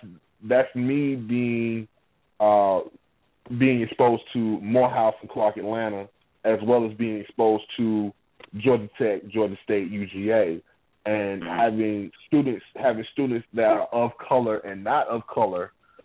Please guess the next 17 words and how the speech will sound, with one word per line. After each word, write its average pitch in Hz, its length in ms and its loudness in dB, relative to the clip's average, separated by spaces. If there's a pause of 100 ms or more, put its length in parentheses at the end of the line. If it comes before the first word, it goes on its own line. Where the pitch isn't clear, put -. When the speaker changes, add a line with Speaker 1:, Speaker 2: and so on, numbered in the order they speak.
(520)
Speaker 1:
depending 127 360 2
on 110 160 2
where 117 200 6
I 107 100 6
decided 101 380 0
I 95 80 2
wanted 98 260 -4
to 92 120 -10
go, 123 200 4
that 98 180 -6
gave 107 240 0
me 107 320 -8 (300)
as 104 180 4
much 120 180 4
of 107 100 -6
a 107 40 0
well-rounded, 107 640 2